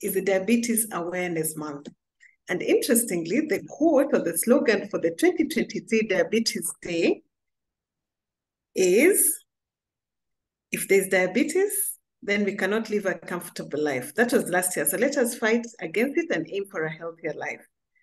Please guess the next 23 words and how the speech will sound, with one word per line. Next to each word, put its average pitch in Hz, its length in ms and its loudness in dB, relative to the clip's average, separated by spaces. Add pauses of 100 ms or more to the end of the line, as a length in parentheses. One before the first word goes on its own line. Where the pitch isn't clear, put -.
(220)
Warm 247 300 4
wishes 240 340 4
to 220 180 0
everyone 185 440 0
on 151 120 -4
World 175 320 -4
Diabetes 156 720 -4
Day. - 300 -8 (2000)
That 233 380 2 (840)
is 180 180 -2
why 190 220 4
we 196 240 -2
are 160 100 -4
here 165 320 -6
today, 170 320 -2
because 208 380 -2
we 214 80 0
want 277 240 2
to 254 100 -2
learn 196 480 -2
what 180 500 -4
diabetes 143 600 -6
is, 294 340 2